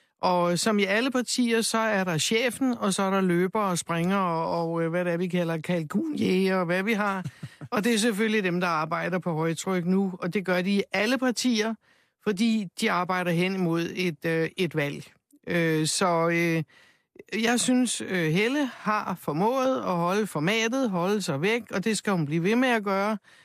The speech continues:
Speaker 1: Øh, at der så er nogen af folkene i folketingsgruppen, øh, der synes, det er fristende, øh, og som også bliver sendt i, i byen,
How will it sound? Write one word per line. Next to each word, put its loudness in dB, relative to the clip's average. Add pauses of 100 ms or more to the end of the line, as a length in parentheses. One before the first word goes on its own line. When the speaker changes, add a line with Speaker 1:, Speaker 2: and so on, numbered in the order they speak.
(280)
Speaker 1:
Øh, 0
at -6
der 2
så 0
er 2
nogen 0
af -4
folkene -2
i 0
folketingsgruppen, 0
øh, 0
der -2
synes, 0
det -2
er 0
fristende, 0 (440)
øh, 2
og 0
som 0
også 0
bliver 0
sendt 0
i, -2
i 0
byen, 2